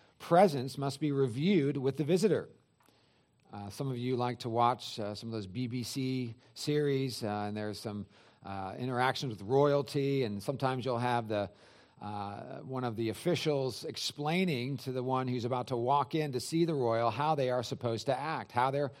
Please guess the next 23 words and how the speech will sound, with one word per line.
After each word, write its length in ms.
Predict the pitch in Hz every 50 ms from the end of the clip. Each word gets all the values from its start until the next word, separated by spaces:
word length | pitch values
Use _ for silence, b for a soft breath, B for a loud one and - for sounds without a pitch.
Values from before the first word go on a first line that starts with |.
| B B -
not 260 | 123 147 165 196 196
supposed 480 | - - 131 - - 123 104 98 - -
to 100 | - 92
act. 380 | 82 90 87 73 - - - - b b b b b b b b b b b _ -
Uh, 320 | 104 104 104 104 101 104
sometimes 580 | 101 - - 127 120 - 120 127 123 123 117 120
it's, 380 | 123 110 - - - - -
uh, 340 | - - - - - - 135
humorous 600 | 123 107 156 190 196 185 170 135 110 95 - - -
watching 400 | 120 117 117 117 - 135 127 117
some 240 | - - 123 127
American 400 | 127 127 131 135 135 135 - 139
presidents, 680 | 135 - - 151 151 151 127 143 113 101 92 87 - -
the 140 | - 107 107
way 200 | 110 110 110 110
that 120 | 113 110
they 140 | 117 117 110
break 320 | 104 101 127 127 123 -
all 160 | 127 123 120 123
protocol. 640 | - - 127 127 127 113 - 107 95 90 90 92
And, 120 | 92 90 92
you 60 | 95
know, 260 | 95 92 92 95 95